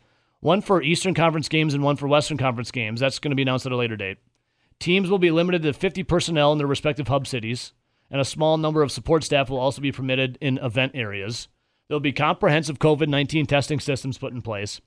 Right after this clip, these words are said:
Uh, phase two of the return to play plan is expected to begin in early June. Still no official date, though.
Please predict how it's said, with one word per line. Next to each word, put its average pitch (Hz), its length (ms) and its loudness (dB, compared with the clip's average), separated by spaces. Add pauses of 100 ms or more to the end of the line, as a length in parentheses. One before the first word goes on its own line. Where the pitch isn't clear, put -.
(460)
Uh, 120 120 2
phase 190 340 2
two 220 220 4
of 202 100 4
the 185 80 2
return 170 280 2
to 156 60 0
play 156 200 2
plan 151 220 0
is 135 100 0
expected 160 380 -2
to 147 80 -8
begin 143 240 0
in 135 100 0
early 135 240 0
June. 147 540 2 (460)
Still 147 220 -2
no 135 100 2
official 131 260 -2
date, 110 240 -6
though. 107 240 -6